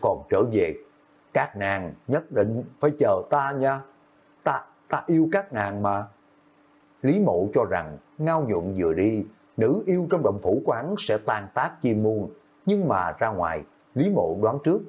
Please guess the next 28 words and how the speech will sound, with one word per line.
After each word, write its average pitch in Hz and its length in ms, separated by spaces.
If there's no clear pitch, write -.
nữ 104 320
yêu 131 200
bên 117 280
thân 117 260
con 120 180
rồng 87 180
này, 87 260
đối 160 200
với 196 140
gã 113 280
thế 214 280
mà 92 260
đều 131 360
không 185 180
phải 120 120
là 107 160
hư 190 240
tình 98 240
giả 87 220
ý, 185 300
không 117 260
có 127 60
giống 175 240
bị 92 200
gã 92 180
cướp 180 320
về. 85 200
Lúc 196 160